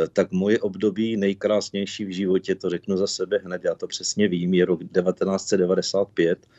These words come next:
kdy jsem přestal chodit do práce a začal jsem si jenom hrát. A protože otevřely se hranice, tak m-, m-,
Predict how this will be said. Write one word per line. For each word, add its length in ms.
kdy 120
jsem 200
přestal 380
chodit 240
do 100
práce 500
a 60
začal 260
jsem 200
si 160
jenom 260
hrát. 440
A 60
protože 400
otevřely 500
se 180
hranice, 540
tak 180
m-, 200
m-, 280